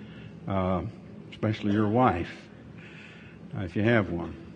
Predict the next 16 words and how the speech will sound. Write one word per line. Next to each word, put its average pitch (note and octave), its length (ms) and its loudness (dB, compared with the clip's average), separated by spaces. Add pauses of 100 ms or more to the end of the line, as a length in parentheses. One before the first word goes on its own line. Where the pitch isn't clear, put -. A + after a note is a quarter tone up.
(520)
Okay, A#2+ 400 6
what B2 200 6
are C3 80 6
some B2 280 6
of G#2+ 80 4
the G2 180 2 (360)
exercises G#2+ 1000 6
that G2 180 0
I G2 200 2
would, F#2+ 360 -2
uh, - 1080 -8
uh, F#2 280 -4
suggest G#2 600 0
that - 240 -4
you, F#2+ 480 0
uh, F#2 100 -2